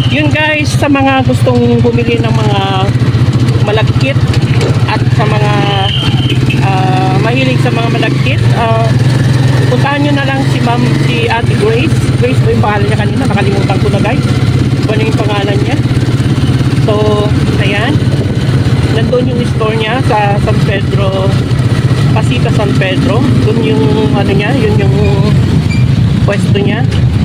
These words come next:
Actually, guys, naubos na yung ano. Kasi masarap yung ano niya, guys. Masarap yung kanyang paninda.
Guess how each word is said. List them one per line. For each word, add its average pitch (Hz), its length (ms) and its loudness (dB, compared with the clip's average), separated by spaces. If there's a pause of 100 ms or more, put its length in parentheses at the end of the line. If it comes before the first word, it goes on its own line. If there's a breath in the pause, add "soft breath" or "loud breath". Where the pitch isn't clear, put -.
(460)
Actually, 240 400 0
guys, 196 160 0
naubos 214 320 0
na 220 80 2
yung 208 160 0
ano. 202 240 2
Kasi 247 240 0
masarap 262 400 -2
yung 254 160 0
ano 233 160 0
niya, 226 160 0
guys. 202 400 -2
Masarap 208 400 -2
yung 202 240 -2 (160)
kanyang 190 480 -2 (240)
paninda. 185 560 0